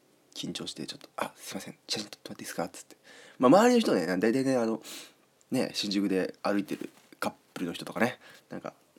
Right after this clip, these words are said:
人とか、その、通行人、何人かで遊びに来てる人たちが、こう、絡んだりしてるんですけど、俺一人で、「すいません」っつって、「いいっすかね？」みたいな感じになって、そしたらもちろん、あの、「あ、いいですよ」っつって写真こうガッてと-、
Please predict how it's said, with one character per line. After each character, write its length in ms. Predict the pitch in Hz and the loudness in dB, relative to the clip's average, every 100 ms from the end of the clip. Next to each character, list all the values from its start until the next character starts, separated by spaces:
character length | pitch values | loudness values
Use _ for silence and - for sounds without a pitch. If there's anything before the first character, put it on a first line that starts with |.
| - - | -20 -12
人 180 | - | -6
と 80 | - | -6
か、 160 | - - | -8 -12
そ 100 | - | -14
の、 160 | - - _ _ _ | -14 -14 _ _ _
通 160 | - 95 | -4 -4
行 160 | 92 | -4
人、 180 | 82 80 - _ _ _ _ _ _ _ - | -8 -10 -12 _ _ _ _ _ _ _ -8
何 240 | 104 98 | -4 -2
人 140 | 95 85 | -2 -4
か 100 | - | -4
で 60 | |
遊 180 | 82 92 | -4 -4
び 60 | 92 | -4
に 80 | |
来 40 | 92 | -2
て 60 | |
る 60 | 85 | -2
人 160 | - - | -2 -8
た 40 | |
ち 120 | - | -6
が、 120 | - - - - _ _ _ | -6 -8 -18 -20 _ _ _
こ 200 | - - - | -12 -10 -10
う、 60 | - | -8
絡 160 | - | -6
ん 60 | 95 | -4
だ 60 | - | -8
り 40 | |
し 60 | - | -12
て 60 | |
る 20 | |
ん 0 | |
で 40 | - | -12
す 20 | |
け 80 | - | -6
ど、 40 | |
俺 120 | 85 - | -2 2
一 160 | - | 4
人 100 | 101 | 4
で、 80 | - - - - - - - | 2 -8 -16 -20 -20 -20 -16
「す 180 | - | -12
い 40 | - | -10
ま 40 | |
せ 120 | 110 | -8
ん」 20 | - | -10
っ 20 | |
つ 80 | - | -14
っ 40 | - | -20
て、 120 | - _ _ _ - - - - - - _ - - | -20 _ _ _ -20 -20 -20 -20 -20 -20 _ -14 -8
「い 40 | |
い 20 | |
っ 20 | - | -6
す 60 | |
か 80 | - | -6
ね？」 120 | 92 | -8
み 40 | 87 | -8
た 100 | - | -12
い 20 | |
な 60 | - | -16
感 160 | - 82 | -10 -8
じ 80 | 92 | -2
に 60 | |
な 80 | 98 | -2
っ 40 | |
て、 320 | - 147 135 - _ _ _ _ _ _ _ _ _ - | 0 4 4 2 _ _ _ _ _ _ _ _ _ 0
そ 100 | 180 | 2
し 60 | |
た 60 | 170 | 4
ら 60 | |
も 80 | 104 | 4
ち 80 | 95 | 2
ろ 100 | 90 | -4
ん、 60 | 73 | -6
あ 60 | |
の、 240 | 82 69 69 | -8 -10 -8
「あ、 140 | 90 - | -4 0
い 80 | 110 | 0
い 20 | |
で 80 | 98 | 0
す 80 | |
よ」 80 | 90 95 | -4 -6
っ 20 | |
つ 120 | - | -8
っ 20 | |
て 100 | - | -10
写 100 | - | -8
真 280 | 92 85 80 | -6 -8 -10
こ 240 | - 58 - | -12 -10 -10
う 40 | |
ガ 100 | - | -10
ッ 20 | - | -12
て 140 | - | -12
と-、 100 | - | -12